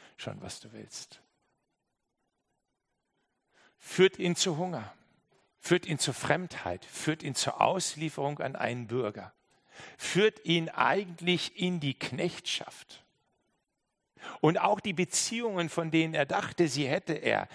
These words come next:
die Freunde, die hatten nur eine Beziehung zu seinem Geld, die hatten nur eine Beziehung zu diesem Saus und Braus,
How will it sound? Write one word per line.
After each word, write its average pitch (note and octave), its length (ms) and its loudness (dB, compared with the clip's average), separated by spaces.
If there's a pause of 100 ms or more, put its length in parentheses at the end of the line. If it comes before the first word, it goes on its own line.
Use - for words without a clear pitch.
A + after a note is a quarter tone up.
(160)
die C3+ 80 2
Freunde, F#3 640 2 (840)
die C3+ 100 4
hatten D3+ 280 4
nur F3+ 220 4
eine F3+ 220 2
Beziehung E3+ 760 -2
zu - 320 -2
seinem C3+ 340 2
Geld, C#3 380 0
die A#2+ 100 0
hatten B2 300 -4
nur E3 260 0
eine D3+ 300 2
Beziehung D3+ 640 -2
zu - 160 -10
diesem B2 260 -2
Saus C#3 380 0
und C3 160 -8
Braus, D#3+ 460 -2